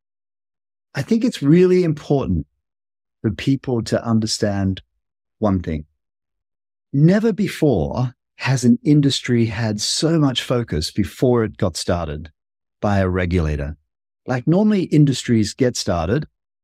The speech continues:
and then people try and regulate them. So here we are,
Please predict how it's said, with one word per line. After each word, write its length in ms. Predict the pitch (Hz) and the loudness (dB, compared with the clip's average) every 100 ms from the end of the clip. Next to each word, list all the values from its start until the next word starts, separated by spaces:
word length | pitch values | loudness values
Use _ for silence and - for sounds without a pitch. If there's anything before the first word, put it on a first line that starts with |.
| _ - | _ 0
and 160 | 113 | 4
then 280 | 127 143 143 | 4 4 2
people 360 | 147 151 127 113 | 0 -2 -2 -4
try 280 | - 117 107 | -2 0 2
and 160 | 104 | 2
regulate 560 | 98 101 95 80 82 - | 2 2 0 0 -2 -8
them. 260 | 69 78 - _ _ _ _ _ _ | -12 -12 -18 _ _ _ _ _ _
So 240 | - 131 127 | -4 -2 0
here 240 | 139 269 | 2 4
we 180 | 247 160 | 4 2
are, 340 | 87 87 160 | 0 -6 -8